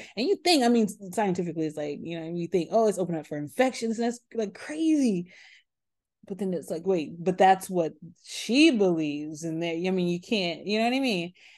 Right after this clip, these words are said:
And literally when they allowed it to do, you know, their ceremony, healing, praying, whatever, able to take her to O R. And her heart didn't start. But guess what? The doctor, like,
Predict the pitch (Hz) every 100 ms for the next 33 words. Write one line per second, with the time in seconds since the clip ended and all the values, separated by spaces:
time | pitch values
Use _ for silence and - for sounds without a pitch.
0 | _ _ 175 170 170 196 220 247 226 190
1 | 175 175 175 190 196 185 175 175 185 185
2 | 185 196 190 175 160 175 180 - 165 170
3 | 165 160 160 165 156 156 156 - 151 156
4 | 151 147 196 196 170 160 156 165 - -
5 | _ _ _ _ _ _ _ _ - -
6 | 302 453 466 480 453 453 440 - 415 440
7 | 285 175 156 214 277 320 403 403 392 381
8 | 349 220 202 277 370 320 285 269 262 240
9 | 226 185